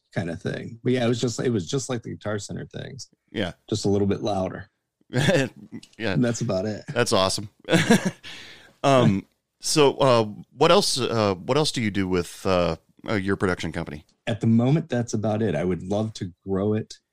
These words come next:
Speaker 1: to become, I would love to have a record label
Speaker 2: Mm-hmm.
Speaker 1: and not just to put money in my pocket, but to keep the artist,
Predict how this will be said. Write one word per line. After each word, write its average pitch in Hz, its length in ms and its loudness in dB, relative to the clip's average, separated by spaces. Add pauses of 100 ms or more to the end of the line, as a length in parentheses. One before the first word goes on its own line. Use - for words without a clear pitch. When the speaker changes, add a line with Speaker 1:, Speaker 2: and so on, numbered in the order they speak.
(340)
Speaker 1:
to - 140 -6
become, 104 640 0 (1160)
I - 40 -4
would 107 80 -2
love 175 160 0
to 165 60 0
have 135 120 0
a 107 60 -2
record 95 360 -6
label - 320 -14 (340)
Speaker 2:
Mm-hmm. 113 140 0 (440)
Speaker 1:
and 95 200 0
not 101 220 0
just 95 360 -4 (680)
to - 120 -18
put 107 180 -4
money 101 360 2
in 92 80 2
my 92 180 2
pocket, 87 500 -6
but - 160 -8
to - 100 -16 (120)
keep - 420 0
the 101 200 0
artist, 101 680 -2